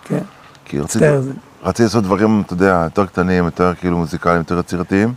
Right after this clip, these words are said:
Speaker 2: והתחלתי לנגן גיטרה בס.
Speaker 1: אוקיי.
Speaker 2: ראיתי באיזו הופעה את אלון אוליארצ'יק, מנגן בס, ו-, וגם את מקלפלין, היה עם ג'ונוס אלבורג, בסיסט,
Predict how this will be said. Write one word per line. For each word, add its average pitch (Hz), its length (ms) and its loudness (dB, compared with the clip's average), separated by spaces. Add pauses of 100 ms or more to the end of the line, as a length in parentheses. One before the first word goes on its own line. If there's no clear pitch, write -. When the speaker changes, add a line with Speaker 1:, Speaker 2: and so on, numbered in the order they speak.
(880)
Speaker 2:
והתחלתי 120 340 0
לנגן 127 220 -2
גיטרה 113 280 0
בס. 95 480 -6
Speaker 1:
אוקיי. 139 360 -2 (460)
Speaker 2:
ראיתי 107 300 0
באיזו 92 200 0
הופעה 87 260 2
את 92 120 -4
אלון 95 180 2
אוליארצ'יק, 95 680 0 (520)
מנגן 87 260 0
בס, 107 340 0
ו-, 80 340 -4 (1600)
וגם 95 260 2
את 101 100 -2
מקלפלין, 117 600 0 (200)
היה 92 240 0
עם 95 120 2
ג'ונוס 101 300 2
אלבורג, 87 440 2
בסיסט, - 640 -4